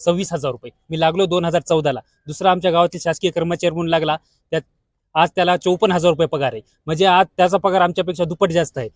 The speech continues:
आज आम्हाला आठ आठ घंटे ड्युटी करावं लागते, बाहेरगावी झोपावं लागतंय,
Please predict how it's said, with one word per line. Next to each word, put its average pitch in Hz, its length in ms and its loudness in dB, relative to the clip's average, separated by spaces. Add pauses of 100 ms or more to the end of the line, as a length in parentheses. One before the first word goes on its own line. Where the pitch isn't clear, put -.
(180)
आज 160 160 0
आम्हाला 180 360 0 (260)
आठ 147 180 -4
आठ 175 80 0
घंटे 170 240 -2
ड्युटी 165 240 -4
करावं 170 260 4
लागते, 170 260 -4
बाहेरगावी 156 380 -2
झोपावं 160 440 2
लागतंय, 165 320 -2